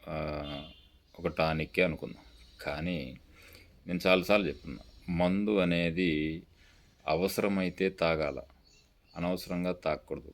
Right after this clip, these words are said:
కానీ ఇది ఒక ప్యాషన్‌గా వయసుకు సంబంధం లేకుండా అందరూ విచ్చలవిడిగా తాగుతున్నటువంటి పరిస్థితి. So, ఈ తాగుడు వల్ల కుటుంబాలు భ్రష్టు పడుతున్నాయి,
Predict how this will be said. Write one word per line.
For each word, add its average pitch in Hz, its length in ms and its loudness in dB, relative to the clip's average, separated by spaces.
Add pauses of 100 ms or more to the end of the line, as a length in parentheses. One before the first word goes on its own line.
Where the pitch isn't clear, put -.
కానీ 82 180 -2
ఇది 78 120 -2
ఒక - 180 -6
ప్యాషన్‌గా 87 1040 0 (540)
వయసుకు 95 580 0 (260)
సంబంధం 95 680 2
లేకుండా 85 840 0 (140)
అందరూ 92 440 0
విచ్చలవిడిగా 90 1080 0
తాగుతున్నటువంటి 80 680 -2
పరిస్థితి. - 480 -12 (760)
So, 82 80 0
ఈ 76 180 -2 (140)
తాగుడు 104 540 0
వల్ల 85 640 2 (520)
కుటుంబాలు 95 1120 2 (160)
భ్రష్టు 82 400 -2
పడుతున్నాయి, 95 680 -2